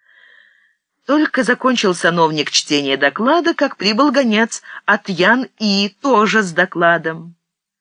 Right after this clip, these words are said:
Трепеща от страха, склоняется перед вами Ян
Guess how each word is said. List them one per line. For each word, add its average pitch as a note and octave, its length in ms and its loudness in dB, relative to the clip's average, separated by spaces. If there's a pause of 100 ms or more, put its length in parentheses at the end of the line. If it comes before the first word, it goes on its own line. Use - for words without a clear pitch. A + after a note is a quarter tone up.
(800)
Трепеща D#3+ 520 0
от F3+ 100 -4
страха, D3 580 0
склоняется D3+ 760 -2
перед C#3 240 -4
вами C3+ 480 0
Ян C3 480 -2